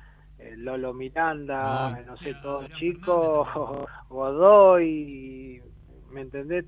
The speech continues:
Speaker 1: Todos chicos que, que de esos chicos, ¿cuántos hay en el club hoy en día?
Speaker 2: Ninguno.
Speaker 1: Y bueno, entonces, ¿por qué? Tuvieron que quemar etapa en una situación muy complicada, muy difícil.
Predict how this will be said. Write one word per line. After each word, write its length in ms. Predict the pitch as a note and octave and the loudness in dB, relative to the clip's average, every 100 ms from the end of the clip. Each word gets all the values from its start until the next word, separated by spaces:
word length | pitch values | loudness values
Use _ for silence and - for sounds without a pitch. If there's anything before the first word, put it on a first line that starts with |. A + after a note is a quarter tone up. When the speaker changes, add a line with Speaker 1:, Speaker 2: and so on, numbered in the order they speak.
| - | -10
Speaker 1:
Todos 160 | E3 - | -10 -10
chicos 400 | G#3+ G#3+ F#3+ D#3+ | -10 -8 -6 -4
que, 340 | D3+ C#3+ C3 - - - - - - - - - - - - - - - | -4 -6 -8 -16 -20 -20 -20 -20 -20 -20 -20 -20 -20 -20 -20 -20 -20 -14
que 120 | B2+ | -6
de 140 | C#3 F3+ | -4 -4
esos 220 | - F3 - | -4 -6 -6
chicos, 240 | - F#3 E3+ | -12 -6 -2
¿cuántos 400 | F#3+ G3+ F3+ - | -2 -2 -6 -4
hay 180 | D3+ C#3 | -4 -4
en 100 | C3+ | -6
el 120 | C3 | -12
club 180 | C#3 C#3 | -10 -6
hoy 120 | C#3 | -6
en 140 | C3+ | -6
día? 260 | C3 B2+ A2+ B2 | -8 -8 -10 -14
Speaker 2:
Ninguno. 420 | C#3 C#3 A2+ A2+ - - - - - - - - - - - | -14 -12 -12 -14 -18 -20 -20 -20 -20 -20 -20 -20 -20 -20 -20
Speaker 1:
Y 460 | D3+ D3+ D3 C#3+ D3 | -16 -14 -14 -16 -20
bueno, 320 | C3+ D3 D3+ - | -12 -10 -10 -12
entonces, 460 | - D#3+ - D#3 | -14 -12 -8 -8
¿por 240 | D#3 D3 C#3 | -8 -14 -14
qué? 300 | - C3 - - - - - | -18 -20 -20 -20 -20 -20 -14
Tuvieron 380 | C3+ D#3 - | -8 -6 -6
que 140 | D3 C#3 | -6 -6
quemar 260 | D3 D#3+ | -4 -2
etapa 540 | E3 D#3 F#3+ G3 F#3+ F3+ | -2 0 4 4 2 -4
en 140 | D#3+ | -4
una 200 | D#3+ D#3 | -14 -14
situación 480 | - - C#3 - D#3+ | -14 -10 -10 -8 -10
muy 180 | D#3+ E3 | -8 -8
complicada, 680 | D3 C#3 D#3 E3+ G3 F3 D#3 | -8 -8 -6 0 2 2 -2
muy 180 | D#3 | -6
difícil. 760 | D3+ D3+ - G3+ F#3+ - F#3 F#3 | -8 -8 -8 -10 -8 -6 -8 -8